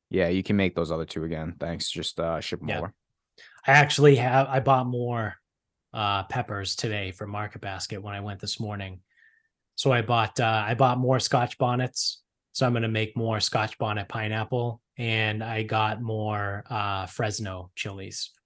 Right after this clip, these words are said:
Speaker 2: So I'm gonna, I'm gonna refine the
Speaker 1: Are
Speaker 2: red
Speaker 1: Fresnos
Speaker 2: pepper.
Speaker 1: hot?
Speaker 2: Um, they're, like, comparable to jalapenos.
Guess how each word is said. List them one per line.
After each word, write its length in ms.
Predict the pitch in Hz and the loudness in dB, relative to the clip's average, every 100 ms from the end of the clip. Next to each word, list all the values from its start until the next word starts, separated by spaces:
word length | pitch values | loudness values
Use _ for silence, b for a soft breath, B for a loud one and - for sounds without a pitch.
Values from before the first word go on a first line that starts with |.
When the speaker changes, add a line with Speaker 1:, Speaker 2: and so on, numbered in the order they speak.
| - | -8
Speaker 2:
So 140 | - | -4
I'm 100 | 107 | -2
gonna, 340 | 110 107 104 95 B B | -2 0 -2 -4 B B
I'm 100 | 131 | -2
gonna 220 | 123 120 110 | 0 0 0
refine 880 | 107 - 120 110 107 104 104 101 98 _ _ _ _ _ - | -2 -2 0 0 -2 -2 -4 -8 -12 _ _ _ _ _ -8
the 520 | 107 104 104 101 98 | -2 -2 -2 -4 -2
Speaker 1:
Are 80 | - | 0
Speaker 2:
red 120 | 101 | 4
Speaker 1:
Fresnos 340 | 131 175 359 | 4 4 0
Speaker 2:
pepper. 140 | 98 98 | 0 4
Speaker 1:
hot? 220 | 113 - - _ _ _ _ _ _ _ _ _ _ _ - _ | 2 2 -16 _ _ _ _ _ _ _ _ _ _ _ -20 _
Speaker 2:
Um, 400 | 175 170 170 165 | 8 8 10 6
they're, 160 | 151 202 | 6 6
like, 300 | 233 214 - | 8 6 2
comparable 520 | 143 143 113 123 120 | 2 2 2 -2 -2
to 60 | 98 | -2
jalapenos. 800 | 104 98 98 101 104 117 - | -4 -6 -6 -6 -4 -6 -6